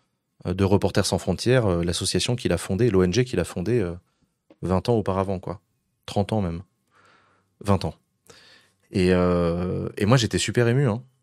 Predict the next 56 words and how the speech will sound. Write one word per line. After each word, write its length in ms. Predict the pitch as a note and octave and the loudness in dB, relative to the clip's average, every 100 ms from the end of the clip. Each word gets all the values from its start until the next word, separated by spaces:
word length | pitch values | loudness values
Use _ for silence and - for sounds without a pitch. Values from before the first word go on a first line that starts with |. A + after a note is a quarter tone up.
| _ _ _ - | _ _ _ -14
<laughs> 1200 | - F3+ D#3 G3 - - - G3+ - - - - | 4 6 10 8 10 6 8 4 4 -14 -10 4
Bah 160 | A2 | 8
ouais, 200 | D3 E3 | 8 6
moi, 160 | G2+ A#2 | 2 -2
j'étais 220 | A2 A2 | -2 0
un 100 | G2 | -2
petit 380 | G2+ B2+ B2+ C#3+ | 0 -4 -4 -2
défenseur 420 | A#2+ A#2+ A2 C3 | -2 0 0 2
de 60 | A#2 | 2
la 60 | |
liberté 320 | G2 G2 - | 2 2 0
de 40 | G#2 | -2
la 100 | F#2 | 0
presse. 440 | - D#3 - - _ _ _ _ _ _ _ _ _ _ - | -2 -4 -6 -12 _ _ _ _ _ _ _ _ _ _ -4
Et 100 | G2 | -2
je 120 | G2 | 0
me 40 | |
retrouve 340 | F#2 - C3 A#2 | 0 0 -2 0
devant 300 | G2 G#2 B2 | 0 2 2
Robert 260 | G#2 G#2 | 2 2
Ménard, 340 | G2 F#2+ A#2 B2+ | 2 0 -2 -4
qui, 300 | G2 F2 E2+ | -8 -8 -8
qui, 120 | G2 | -10
et 120 | F2+ | -8
je 80 | E2+ | -8
lui 100 | F#2+ | -6
serre 180 | - G#2 | -2 -2
la 80 | G2 | 0
main, 160 | A2+ | -2
je 60 | B2+ | -4
tremble 240 | - G#2 | -4 -2
un 60 | G2+ | -2
peu 140 | A2+ | -2
en 60 | A#2+ | -4
lui 80 | G2+ | -4
serrant 220 | - F#2+ | -6 -6
la 100 | F#2 | -4
main. 220 | G2 A#2 _ _ | -6 -10 _ _
C'était 160 | - F#2 | -8 -6
à 20 | |
l'époque 260 | F2 B2+ B2 | -2 -4 -4
où 40 | |
je 60 | - | -4
savais 140 | F2 | -2
pas 120 | G#2 | -2
encore 240 | G#2+ B2 A#2 | -2 -2 -2
dire 140 | F#2+ | -2
bonjour 360 | G2 G2 A2+ G#2 | -2 -4 -2 -4
et 40 | |
tout, 160 | G#2+ A2+ | -6 -8
j'étais, 280 | E2+ - | -10 -12
j'ai-, 260 | E2+ F#2 F2+ - - | -10 -10 -12 -14 -8
j'étais 200 | - G2 | -2 -2
un 60 | |
petit 220 | G2 G#2+ | -2 -4
piou. 220 | A2+ C#3 | -2 -4